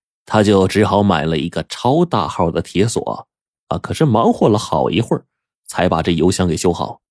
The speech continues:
弄得是一身汗呢。然后他立刻想起了澡堂子的事儿，就决定去那个利群澡堂好好泡个澡。然后呢，也顺便了解一下房东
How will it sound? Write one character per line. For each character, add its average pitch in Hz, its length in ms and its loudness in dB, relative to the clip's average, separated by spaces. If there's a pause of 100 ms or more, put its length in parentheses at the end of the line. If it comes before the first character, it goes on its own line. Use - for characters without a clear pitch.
(120)
弄 104 220 4
得 67 120 -2
是 - 120 -4
一 82 140 -4
身 90 180 -2
汗 71 240 -4
呢。 - 100 -18 (880)
然 175 140 4
后 226 100 2
他 220 120 2
立 247 180 4
刻 110 120 2
想 147 240 2
起 - 120 -4
了 101 120 0
澡 - 200 -6
堂 - 300 -2
子 262 120 0
的 139 100 -2
事 - 140 -6
儿， - 180 -10
就 120 100 2
决 85 200 2
定 98 180 -4 (500)
去 113 200 2
那 101 140 4
个 92 120 2
利 127 220 0
群 113 240 -2
澡 69 180 -4
堂 73 200 -6
好 - 200 -4
好 92 80 0
泡 92 220 0
个 85 80 -2
澡。 - 260 -8 (760)
然 98 180 2
后 120 180 2
呢， 98 220 0 (100)
也 110 120 4
顺 214 180 2
便 147 160 4
了 120 200 4
解 - 120 0
一 - 80 0
下 76 180 -2
房 127 340 0
东 160 220 2